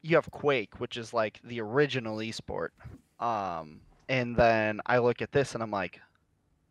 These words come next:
the game changed a lot. <laughs> You know, gaming changed a lot when Halo two came out because, um, you had M L G tournaments, which were popularized. Like, they even showed up on E S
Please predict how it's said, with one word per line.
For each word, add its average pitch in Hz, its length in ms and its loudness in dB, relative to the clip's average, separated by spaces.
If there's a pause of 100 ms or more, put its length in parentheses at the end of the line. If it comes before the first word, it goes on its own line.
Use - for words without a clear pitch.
(160)
the 131 200 2
game 160 320 2
changed 156 500 0
a 107 60 0
lot. - 320 -4
<laughs> - 560 4
You 180 180 6
know, 151 140 6 (380)
gaming 175 440 0
changed 147 420 -6
a 123 100 2
lot 104 680 4
when 127 200 -6
Halo 113 280 -4
two 110 200 -8
came 92 260 -12
out - 220 -14
because, 120 440 -2 (680)
um, 107 640 2 (1040)
you 135 160 2
had 120 260 4
M 123 140 0
L 113 140 0
G 123 220 -6
tournaments, 104 800 -6 (140)
which 127 200 -8
were 110 260 -2 (440)
popularized. 113 800 0
Like, 110 180 -2
they 127 140 4
even 143 240 -2
showed 127 320 4
up 127 180 4
on 123 400 2
E 131 120 2
S 139 160 4